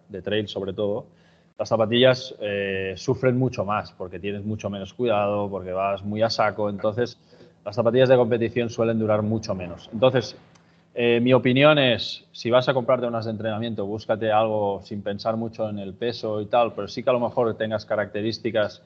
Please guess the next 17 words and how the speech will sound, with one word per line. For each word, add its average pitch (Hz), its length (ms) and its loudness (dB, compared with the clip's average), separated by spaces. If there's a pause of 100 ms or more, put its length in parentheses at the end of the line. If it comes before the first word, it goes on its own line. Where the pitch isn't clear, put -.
(300)
pues, 92 120 -20
que - 80 -20
se - 120 -18
adapten 95 320 -6
a 101 80 -8
tus 92 160 -12
gustos, 110 480 -2
a 92 80 -4
lo 76 420 -14
que 95 60 -12
hemos 95 180 -10
dicho, 92 220 -12
¿eh? 113 140 -2
Uso, 110 320 -4
terreno, 107 460 -4
etcétera. 131 400 -4 (1120)
Pero, 147 720 6